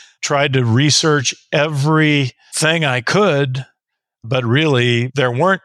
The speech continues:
a lot of educated brewers. We sent a couple of brewers to brewing school in Chicago. That helped,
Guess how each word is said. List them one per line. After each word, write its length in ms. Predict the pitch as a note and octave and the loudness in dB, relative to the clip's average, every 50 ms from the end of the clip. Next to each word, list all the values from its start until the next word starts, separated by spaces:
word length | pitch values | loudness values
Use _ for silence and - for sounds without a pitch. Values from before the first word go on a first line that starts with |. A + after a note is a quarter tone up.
| _ - | _ -4
a 80 | C3 | 0
lot 280 | A#2+ A#2+ A#2 B2 C3+ C#3 | 0 2 2 2 0 0
of 120 | B2+ A#2 | -2 -2
educated 680 | C#3 C#3 C3+ C3 C3+ C3 - - C#3+ D3 C#3 C3+ A#2+ G#2 | -2 -2 -2 -2 -4 -4 -2 0 0 0 0 -2 -2 -2
brewers. 520 | A2+ B2 C#3 F3 E3+ C3 A#2 C3 B2+ A#2+ | 0 0 2 2 0 0 -2 -2 -4 -4
We 140 | A#2+ C3+ C3+ | -4 -2 -2
sent 300 | - - D3+ D3 D3 C#3 | 0 0 0 0 -2 -2
a 60 | C3 | -2
couple 320 | - - C3+ B2+ - D3 C3 | -2 -2 -4 -2 -2 -4 -4
of 120 | A#2 G#2 | -4 -2
brewers 460 | B2 B2 B2+ C#3 C#3 C#3 C#3 B2+ - - | 0 0 0 2 0 0 0 -2 -2 -4
to 100 | - A#2 | -6 -6
brewing 380 | G#2+ C3 C3+ C#3 C#3 C3+ B2 | -2 -2 0 0 0 -2 -2
school 560 | - - - - C3 A#2+ B2 C3 C3+ B2+ - | 0 -2 -2 -2 -2 -4 -2 -4 -4 -4 -6
in 140 | C3 A#2 A2 | -6 -6 -4
Chicago. 760 | A2 - B2+ B2 - B2+ A#2+ A#2+ C3 B2 B2+ C3 C#3 C#3+ - _ _ _ _ _ _ _ _ _ - | -4 -6 -6 -4 -4 -2 0 0 0 0 -2 -2 -4 -4 -10 _ _ _ _ _ _ _ _ _ -6
That 340 | G2+ G2+ A2+ A#2+ C3 C#3 | -2 -2 0 0 2 2
helped, 540 | A#2 A#2 C3+ C3 C3 C#3+ D3 - - - - | 2 2 2 2 2 0 -2 -4 -12 -20 -20